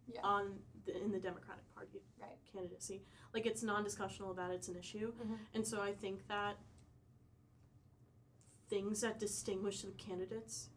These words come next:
Speaker 2: between themselves might not s-, necessarily be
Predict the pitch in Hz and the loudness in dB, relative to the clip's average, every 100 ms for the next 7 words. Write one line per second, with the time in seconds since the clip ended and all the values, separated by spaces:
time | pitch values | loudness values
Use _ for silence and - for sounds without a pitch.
0 | - 220 214 208 190 214 226 254 254 254 | 0 2 2 -2 0 0 -2 -4 -4 -6
1 | - - - 202 202 190 190 - 196 190 | -10 -12 -6 0 0 2 0 -2 -6 -6
2 | - - - 180 196 - - - - | -4 -4 -4 -6 -6 -8 -6 -8 -8